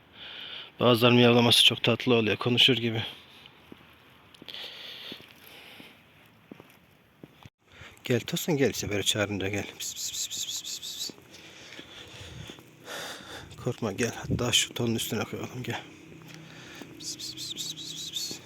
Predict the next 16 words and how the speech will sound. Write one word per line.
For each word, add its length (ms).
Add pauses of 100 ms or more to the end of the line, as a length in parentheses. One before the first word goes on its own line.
(440)
Orada 220
mısın? 380 (2000)
Gel. 140 (3000)
Pis, 180
pis, 180
pis, 160
pis. 140
Nereye 280
gittin? 280 (340)
<laughs> 320
Arabanın 380
altındadır. 560 (1300)
Gördüm. 760 (220)
Gel. 180 (560)
Şuraya 380
koyacağım. 400